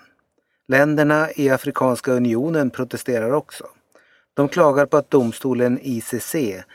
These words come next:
bara straffar ledare från Afrika. Kenyatta säger att hans land ska sluta samarbeta med I C C. Men det spelar ingen roll. I C C kan ändå döma Kenyatta i en rättegång.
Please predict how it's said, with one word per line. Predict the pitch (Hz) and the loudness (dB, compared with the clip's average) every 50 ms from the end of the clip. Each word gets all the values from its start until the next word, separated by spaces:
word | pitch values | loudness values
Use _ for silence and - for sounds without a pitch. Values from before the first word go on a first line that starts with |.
| - - - _ _ | -20 -20 -20 _ _
bara | 123 135 123 117 127 | 2 4 4 4 4
straffar | 131 - - 160 143 120 - - 123 | 2 2 2 2 2 2 0 -4 -4
ledare | 120 123 120 110 98 104 107 107 104 | -2 -2 -2 -2 -4 -4 -6 -6 -6
från | - - 117 110 110 | -8 -8 -8 -4 -4
Afrika. | 131 165 185 175 - 113 104 - - - 107 117 _ _ _ _ _ _ _ _ _ _ _ _ _ _ _ _ _ _ _ _ _ _ _ _ _ | -4 -4 -4 -6 -10 -12 -12 -12 -14 -16 -16 -18 _ _ _ _ _ _ _ _ _ _ _ _ _ _ _ _ _ _ _ _ _ _ _ _ _
Kenyatta | - 151 156 170 196 196 - - 202 185 | -2 2 4 4 4 4 4 0 -2 0
säger | - 185 160 151 147 151 147 147 147 160 - - | 2 2 4 4 6 6 4 4 2 0 -4 -4
att | _ - 147 - | _ -4 -4 -2
hans | - 156 165 160 - - - | 0 -2 -2 -2 -4 -4 0
land | 139 127 127 127 123 120 - | 0 2 2 2 0 -2 -4
ska | - - 139 | -4 -4 -4
sluta | - - - 180 160 131 - - - 180 | -4 -2 -2 -2 -2 -2 -2 -4 -6 -4
samarbeta | - - 156 131 120 123 127 131 156 165 160 - 151 135 | 0 0 0 2 2 0 0 2 2 0 0 0 -2 -4
med | 117 113 113 | -2 -2 -4
I | 117 104 | -6 -6
C | - - 101 | -10 -14 -14
C. | - 113 - - - 107 - _ _ _ _ _ _ _ _ _ _ _ _ | -12 -12 -12 -12 -12 -16 -20 _ _ _ _ _ _ _ _ _ _ _ _
Men | 131 127 | -4 -2
det | 131 139 | -2 -2
spelar | - - 175 190 214 180 | 0 0 0 2 2 2
ingen | 127 117 120 123 117 | 2 0 -2 -2 -2
roll. | 123 117 104 95 98 98 95 - _ _ _ | -2 -2 -2 -4 -8 -14 -20 -20 _ _ _
I | - 139 120 | -8 -8 -6
C | - 131 123 | -4 -6 -6
C | - - 170 170 160 | -2 2 2 2 2
kan | - - 156 135 - | 2 -2 -4 -4 -2
ändå | - 139 127 123 131 135 175 190 | -2 -2 -2 -2 -2 -2 -2 -2
döma | 165 151 135 120 110 113 123 120 | 0 0 0 0 0 -2 -4 -4
Kenyatta | - 135 127 113 110 107 107 - _ - 113 - 101 | -4 -6 -6 -6 -6 -8 -10 -12 _ -10 -10 -10 -8
i | - 113 107 | -10 -10 -10
en | 101 | -10
rättegång. | 104 110 104 - - - 120 123 127 104 110 120 | -8 -10 -10 -10 -10 -8 -4 -4 -4 -4 -4 -12